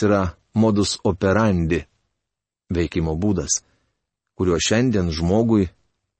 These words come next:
suteikiamas išgelbėjimas. Visiems, kurie remiasi įstatymo darbais, gresia prakeikimas. Parašyta:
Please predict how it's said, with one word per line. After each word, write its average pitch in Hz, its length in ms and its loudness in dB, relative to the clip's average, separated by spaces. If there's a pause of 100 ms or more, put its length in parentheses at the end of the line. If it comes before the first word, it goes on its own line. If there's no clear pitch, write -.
suteikiamas 90 840 -2
išgelbėjimas. 76 960 -4 (1700)
Visiems, 208 400 4
kurie 170 320 6
remiasi 151 720 4 (260)
įstatymo 131 720 2
darbais, 107 720 2 (540)
gresia 92 440 2
prakeikimas. 110 880 0 (680)
Parašyta: 95 580 2